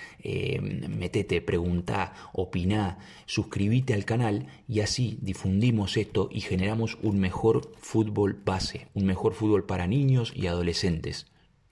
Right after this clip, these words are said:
El objetivo de hoy es encontrar los tres ingredientes que tienen que tener las tareas de entrenamiento de fútbol formativo para encontrar un jugador que rinde más y disfruta más del fútbol, y esto nos acerca a la victoria.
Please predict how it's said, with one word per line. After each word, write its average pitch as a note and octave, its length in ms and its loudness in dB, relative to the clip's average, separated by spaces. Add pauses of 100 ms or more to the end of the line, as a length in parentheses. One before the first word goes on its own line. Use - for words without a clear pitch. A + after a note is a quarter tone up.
(140)
El F2+ 100 -8
objetivo G2+ 440 0
de G2+ 100 6
hoy A2+ 260 2
es - 160 -2
encontrar F#2+ 500 -2
los F#2 160 -4
tres B2+ 260 0
ingredientes G2 600 2
que E2+ 120 -4
tienen A#2 340 0
que F2 100 -4
tener F#2+ 360 -2 (460)
las - 280 -6
tareas B2 520 -2 (200)
de F#2+ 120 0
entrenamiento F2+ 920 0
de F2+ 120 -2
fútbol C#3+ 580 4
formativo C3 720 0 (580)
para D3+ 520 -2 (220)
encontrar B2 640 0 (100)
un D3+ 80 2
jugador B2+ 320 2
que G#2 120 0
rinde C3 460 2
más B2 360 0
y G#2+ 120 -2
disfruta G#2+ 420 0
más A2 160 0
del G2 120 2
fútbol, C3 400 2
y G#2+ 120 2
esto D#3 160 0
nos B2 140 0
acerca G#2 300 -2
a - 20 0
la F#2+ 80 0
victoria. E2 520 -2